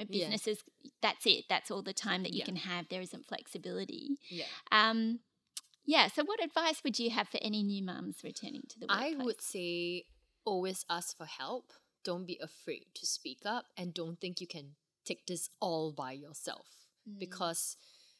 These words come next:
Speaker 1: no one is a superwoman, um,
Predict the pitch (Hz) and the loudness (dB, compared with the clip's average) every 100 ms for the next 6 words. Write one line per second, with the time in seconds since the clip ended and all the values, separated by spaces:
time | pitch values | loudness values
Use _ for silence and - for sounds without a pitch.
0 | _ - 190 196 196 196 185 165 170 - | _ -4 0 2 2 0 -2 -4 -4 -4
1 | 175 175 160 160 160 160 165 165 165 156 | -4 -6 -6 -6 -6 -6 -8 -8 -6 -6
2 | 147 143 | -6 -10